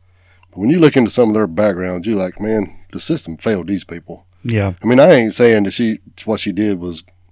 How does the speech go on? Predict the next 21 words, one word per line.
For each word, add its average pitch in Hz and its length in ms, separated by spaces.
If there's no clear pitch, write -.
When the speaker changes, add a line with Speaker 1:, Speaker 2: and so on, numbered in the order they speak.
Speaker 1:
you 113 160
know, 90 260
I 120 100
ain't 139 100
taking 127 220
up 113 100
for 101 80
nobody, 87 420
what 87 120
I'm 85 120
saying, 82 300
but 82 120
God 117 220
almighty. 92 500
Speaker 2:
I 104 100
know. 110 220
Speaker 1:
People 127 200
got 101 120
some 87 140
rough 98 200
lives. 95 340